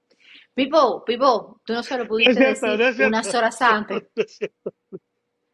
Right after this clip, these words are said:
Speaker 1: No, porque
Speaker 2: No es cierto,
Speaker 1: fíjate
Speaker 2: no
Speaker 1: que
Speaker 2: es
Speaker 1: ahora mismo
Speaker 2: cierto.
Speaker 1: vamos, no, no, vamos a terminar este capítulo ahora mismo y tú me vas a dar los daticos,
Speaker 2: <laughs>
Speaker 1: los datos.
Speaker 2: <laughs>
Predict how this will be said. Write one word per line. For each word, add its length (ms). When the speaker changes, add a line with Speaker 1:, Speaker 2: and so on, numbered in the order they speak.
Speaker 1:
No, 160
porque 140
Speaker 2:
No 60
es 40
cierto, 80
Speaker 1:
fíjate 120
Speaker 2:
no 20
Speaker 1:
que 60
Speaker 2:
es 80
Speaker 1:
ahora 140
mismo 360
Speaker 2:
cierto. 200
Speaker 1:
vamos, 220
no, 140
no, 220
vamos 300
a 60
terminar 560
este 240
capítulo 380
ahora 100
mismo 420
y 100
tú 120
me 80
vas 120
a 60
dar 120
los 80
daticos, 540
Speaker 2:
<laughs> 140
Speaker 1:
los 260
datos. 640
Speaker 2:
<laughs> 40